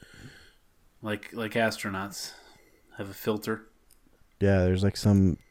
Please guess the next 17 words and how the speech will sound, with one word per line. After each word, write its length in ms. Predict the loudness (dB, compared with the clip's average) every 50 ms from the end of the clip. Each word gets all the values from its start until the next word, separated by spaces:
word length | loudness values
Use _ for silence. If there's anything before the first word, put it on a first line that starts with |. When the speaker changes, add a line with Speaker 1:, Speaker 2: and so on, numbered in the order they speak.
| _ -20 -16 -12
Speaker 2:
machine 640 | -4 2 2 2 2 2 2 4 6 6 8 6 6
inside 460 | 4 4 2 2 2 2 2 2 2
the 100 | 2 2
machine 480 | 2 2 2 0 -2 0 2 2 2 2
of 140 | 0 -2
a 60 | -4 -6
suit 420 | -8 -8 -4 -2 0 0 -2 -4 _ -6
that 380 | -6 -4 -4 -4 -6 -10 -20 _ -20 -20 _ _ -20 _ _ _ _ _ _ _ _ _ _ _ _ _ _ _ -20 _ -4
takes 260 | -2 -2 -2 -2 -4
care 220 | -4 0 2 2 4
of 60 | 4
that, 420 | 2 0 0 -4 -8 -16 -16 -16 -18 -18
<laughs> 180 | -20 _ -12 -10
that 220 | -8 -8 -8 -10
for 220 | -10 -6 -4 -4 -2
Speaker 1:
Well, 80 | -2 -4
Speaker 2:
him. 100 | -6